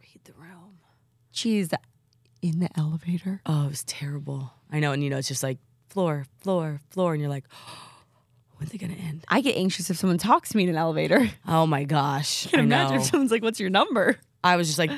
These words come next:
Speaker 1: only in Vegas, right?
Speaker 2: Oh my God.
Speaker 1: And the past was just like,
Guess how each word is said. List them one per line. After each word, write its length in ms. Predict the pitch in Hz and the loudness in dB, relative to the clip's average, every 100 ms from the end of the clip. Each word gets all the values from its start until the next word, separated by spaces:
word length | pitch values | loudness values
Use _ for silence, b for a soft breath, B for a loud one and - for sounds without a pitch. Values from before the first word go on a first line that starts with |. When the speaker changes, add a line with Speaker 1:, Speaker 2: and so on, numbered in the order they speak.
| 269 | 0
Speaker 1:
only 420 | - 254 269 262 | 4 4 4 -2
in 100 | 226 | -2
Vegas, 640 | 190 180 180 127 143 - - _ | 0 0 0 -2 -2 -8 -12 _
right? 300 | - 165 156 | 0 2 4
Speaker 2:
Oh 40 | 214 | 0
my 100 | 208 | -6
God. 340 | 208 202 190 | -6 -8 -2
Speaker 1:
And 100 | 202 | 0
the 60 | 208 | 2
past 340 | 233 247 226 | 4 2 2
was 140 | 208 156 | -2 -4
just 180 | 160 | -2
like, 420 | 160 131 131 - | 2 2 0 -8